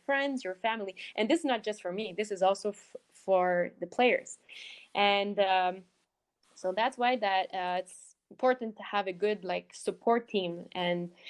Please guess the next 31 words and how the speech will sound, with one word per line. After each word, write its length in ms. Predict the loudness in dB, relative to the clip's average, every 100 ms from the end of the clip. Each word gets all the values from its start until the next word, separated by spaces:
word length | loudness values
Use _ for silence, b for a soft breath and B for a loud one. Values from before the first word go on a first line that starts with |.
| B _
for 240 | 10 10 10
the, 420 | 2 -6 -6 0
the, 460 | 4 6 4 2 -2 -8 -14 -6
the 120 | -6
player, 540 | 4 6 6 6 2 -2 -10
like, 260 | -4 -4 -4 -4
has 160 | -4
to 120 | -4 -2
know 200 | 0 0
that 220 | -2 -4
you're 100 | 0
there 240 | 0 0 -4
to 100 | -12
support 540 | -10 -4 2 2 2 _ _
him 380 | -8 -2 -2 -4 -4
or 140 | -4
her. 280 | 0 -2 -2 b b b b b b 2
Um, 460 | 6 8 6 4 -4 2
but 200 | 6 6 4
yeah, 260 | 2 2
so 360 | -4 -6 -6 -6 _ _ -20 -6
besides, 640 | -6 -2 0 2 2 0 -8 -8
uh, 300 | -6 -2 -2 -4
doing 360 | -6 -6 -6 -6
my, 280 | -6 -4 -6
my 140 | -10 -8
regular 560 | -8 -6 -6 -4 -6 -6
work 300 | -4 -4 -4
as 180 | -10 -6
a 220 | -8 -8 -10
fitness 260 | -12 -12